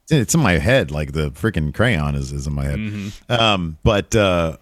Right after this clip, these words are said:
Speaker 1: yeah, I, I kinda wish that he wouldn't have, appro-, look, I know he was in the Brood, but he wasn't main Brood guy. That was Gangrel. I kinda feel like Gangrel's thing is that,
Speaker 2: Yeah, I know.
Speaker 1: you know?
Speaker 2: I know. They're being a little fast and loose with Edge's mythology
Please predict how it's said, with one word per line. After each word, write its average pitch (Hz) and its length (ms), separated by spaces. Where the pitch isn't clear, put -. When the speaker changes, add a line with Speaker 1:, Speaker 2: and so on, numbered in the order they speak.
Speaker 1:
yeah, 147 480
I, 127 80
I 151 280
kinda 165 360
wish 139 200
that 120 120
he 117 80
wouldn't 120 260
have, 95 240
appro-, 113 180
look, 95 240
I 107 100
know 127 140
he 104 140
was 90 200
in 90 100
the 90 60
Brood, 87 460
but - 60
he - 100
wasn't 95 320
main 76 340
Brood 73 400
guy. 85 520
That - 60
was 92 100
Gangrel. 104 360
I 151 60
kinda 285 240
feel 302 140
like 247 140
Gangrel's 233 480
thing 85 240
is 71 160
that, 62 420
Speaker 2:
Yeah, 104 160
I 90 40
know. 90 140
Speaker 1:
you 85 60
know? 85 420
Speaker 2:
I 92 100
know. 85 200
They're 110 120
being 127 180
a 123 40
little 117 220
fast 110 380
and 95 80
loose 104 260
with 92 160
Edge's 92 300
mythology 87 520